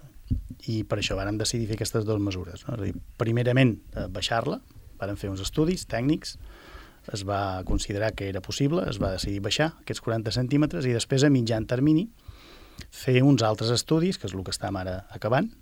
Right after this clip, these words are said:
Tenim ja tota una sèrie d'imatges virtuals diferents, que, que són diferents propostes, que el que busquen és això, és fer un, minimitzar aquest impacte visual perquè quedi més integrada dins l'entorn.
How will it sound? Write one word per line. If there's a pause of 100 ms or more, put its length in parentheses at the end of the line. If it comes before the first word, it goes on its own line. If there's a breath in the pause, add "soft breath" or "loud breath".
(120)
Tenim
ja
tota
una
sèrie
d'imatges
virtuals
diferents, (880 soft breath)
que, (340)
que
són
diferents
propostes,
que
el
que
busquen
és
això,
és
fer
un,
minimitzar
aquest
impacte (640 loud breath)
visual
perquè
quedi
més
integrada
dins
l'entorn.